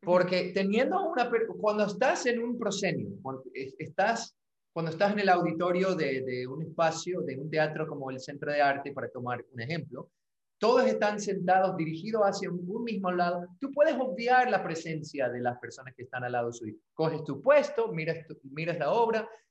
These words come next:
y de ahí cuando sales al lobby, es ahí que tienes que, eh, buscar salida entre los cuerpos de las otras personas, pero en este caso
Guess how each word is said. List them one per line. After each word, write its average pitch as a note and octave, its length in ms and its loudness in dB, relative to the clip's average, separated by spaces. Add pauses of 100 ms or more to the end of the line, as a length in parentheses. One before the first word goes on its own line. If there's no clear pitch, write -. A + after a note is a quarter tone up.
(240)
y F#3 140 2
de F3 120 6
ahí G3 240 6
cuando F3 220 0
sales F#3 280 2
al F3+ 140 2
lobby, G3 340 2
es F3 160 0
ahí F#3+ 400 2
que E3 160 -6 (320)
tienes F3+ 360 -2
que, F3+ 260 -2 (400)
eh, C#3 380 4
buscar E3 440 4
salida E3 680 2
entre D3+ 280 -2
los C#3 200 -2
cuerpos D#3+ 340 0
de C3+ 80 0
las C3+ 160 0
otras D3+ 240 -6
personas, D#3 400 -8
pero D3 180 -4
en E3+ 80 -2
este A3 240 -6
caso A3+ 520 0